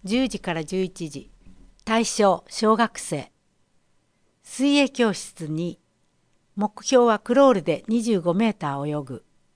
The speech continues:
八月一日月曜から五日金曜、十一時半から午後零時半。対象、クロールで十メートル泳ぐことができる小学生。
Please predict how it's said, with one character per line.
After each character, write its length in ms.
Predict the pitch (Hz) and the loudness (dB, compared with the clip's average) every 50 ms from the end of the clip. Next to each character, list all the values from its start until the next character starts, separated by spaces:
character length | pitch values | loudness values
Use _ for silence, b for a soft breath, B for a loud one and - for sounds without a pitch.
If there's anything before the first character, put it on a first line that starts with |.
| _ _ _ _ _ _ _ _ _ _ _ | _ _ _ _ _ _ _ _ _ _ _
八 280 | - 208 208 - 277 | -8 -8 -4 -2 2
月 380 | 262 269 254 - - - - 226 | 2 2 0 -2 -8 -4 -4 -2
一 100 | 214 202 | -2 -2
日 220 | 220 202 - 180 | -2 -4 -4 -4
月 280 | 160 180 185 190 - 214 | -4 -4 -4 -4 -2 -2
曜 140 | 214 208 196 | -2 -2 -2
か 140 | - 196 185 | -4 -4 -4
ら 120 | 175 - | -4 -4
五 220 | - 180 - - | -6 -10 -12 -8
日 140 | - 226 220 | -6 -6 -6
金 300 | - - - 196 196 196 | -6 -6 -6 -6 -4 -4
曜、 240 | 180 170 151 - - _ _ _ _ _ _ _ - | -4 -4 -6 -8 -10 _ _ _ _ _ _ _ -8
十 160 | 190 233 247 | -4 -2 -2
一 220 | 262 247 - 233 | -2 -2 -4 -6
時 100 | 196 226 | -6 -6
半 220 | 208 214 220 196 185 | -4 -4 -6 -6 -6
か 140 | - 170 | -6 -6
ら 160 | 151 147 - - | -6 -6 -8 -4
午 140 | - 214 233 | 0 0 0
後 120 | 196 202 165 | 2 2 0
零 180 | 170 185 185 | 0 0 -2
時 120 | - - 180 | -2 -6 -10
半。 280 | 143 151 165 131 - _ _ _ _ _ _ _ _ _ _ _ _ _ _ _ | -8 -8 -8 -8 -10 _ _ _ _ _ _ _ _ _ _ _ _ _ _ _
対 220 | - 220 220 226 | -4 -2 -2 -2
象、 380 | 220 - - 202 175 165 - - _ _ _ _ _ _ _ _ _ _ | -2 -4 -4 -2 -2 -4 -6 -10 _ _ _ _ _ _ _ _ _ _
ク 100 | - 247 | -4 0
ロ 180 | 277 294 277 254 | 4 4 4 4
ー 20 | |
ル 120 | 220 190 | 4 2
で 140 | 160 170 165 | 0 -2 -2
十 200 | 165 226 226 247 | 0 0 0 0
メ 180 | 240 240 233 214 | 2 0 0 -2
ー 20 | |
ト 120 | 208 - 170 | -2 -2 -2
ル 200 | 170 165 170 185 | 0 0 2 2
泳 100 | 208 220 | 0 0
ぐ 140 | - 220 | -2 -6
こ 120 | - - 214 | -8 -8 -6
と 120 | - 208 | -6 -4
が 120 | 185 180 135 | -4 -4 -4
で 100 | 160 151 | -4 -6
き 160 | - - 196 | -6 -6 -6
る 200 | 165 143 - _ - | -6 -6 -10 _ -16
小 220 | - - 185 180 | -10 -6 -4 -4
学 200 | 165 170 170 - | -4 -6 -8 -10
生。 300 | - - - 143 - _ | -14 -14 -14 -14 -14 _